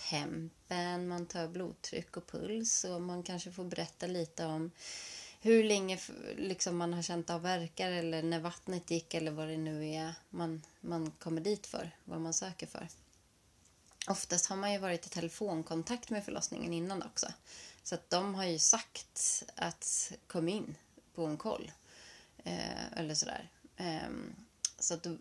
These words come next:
då vet man lite det. Och sen så får man på sig de här C T G-doserna på magen som mäter barnets hjärtljud och ifall man har några värkar eller sammandragningar. Och så kollar man lite på det.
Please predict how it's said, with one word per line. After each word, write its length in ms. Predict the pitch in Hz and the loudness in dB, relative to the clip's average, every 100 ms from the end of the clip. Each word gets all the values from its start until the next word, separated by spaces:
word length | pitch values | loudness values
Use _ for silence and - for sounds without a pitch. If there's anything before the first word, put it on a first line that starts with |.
| - | -8
då 160 | 175 | -6
vet 260 | 165 160 - | 0 -2 -2
man 140 | 165 | -4
lite 220 | 160 156 156 | -6 -6 -2
det. 340 | 175 208 226 - - - - - | 0 0 0 -4 -16 -18 -20 -6
Och 260 | - 190 - | -4 2 4
sen 320 | 196 185 180 | 4 0 -2
så 440 | - 196 190 190 | -2 -2 -2 -4
får 180 | 190 202 | -6 -8
man 200 | 190 185 | -6 -6
på 160 | 185 175 | -4 -4
sig 140 | 180 | -4
de 120 | 175 | -2
här 140 | 170 165 | -2 -2
C 180 | - | -2
T 120 | 170 170 | -4 -2
G-doserna 760 | 180 170 147 165 180 202 202 | 0 0 0 0 0 0 -2
på 140 | 202 196 | -6 -6
magen 480 | 185 175 175 190 | -4 -2 -4 -4
som 160 | 190 180 | -4 -4
mäter 520 | 170 170 - 170 170 185 | -4 -4 -4 -2 -2 -6
barnets 480 | - 175 165 160 180 | -4 -2 -2 -4 -8
hjärtljud 640 | - - 180 185 180 - | -10 -8 -4 -4 -4 -6
och 420 | - 160 - - | -8 -10 -12 -10
ifall 240 | 170 175 165 | -8 -4 -2
man 160 | 165 | -2
har 120 | 165 | -2
några 200 | 160 156 | -2 -2
värkar 500 | 156 180 165 - 202 | -2 -2 -2 -2 -2
eller 140 | 190 175 | -2 -4
sammandragningar. 840 | 180 175 165 165 175 196 208 269 - - - - - - - | -4 -4 -2 -2 -4 -4 -4 -4 -6 -16 -20 -18 -18 -20 -10
Och 100 | 226 | -2
så 100 | 226 | -2
kollar 260 | 226 233 220 | 0 -2 -2
man 140 | 214 | -2
lite 500 | 214 214 - 202 202 - | -4 -4 0 0 0 -2
på 60 | - | -6
det. 280 | 196 214 | 0 0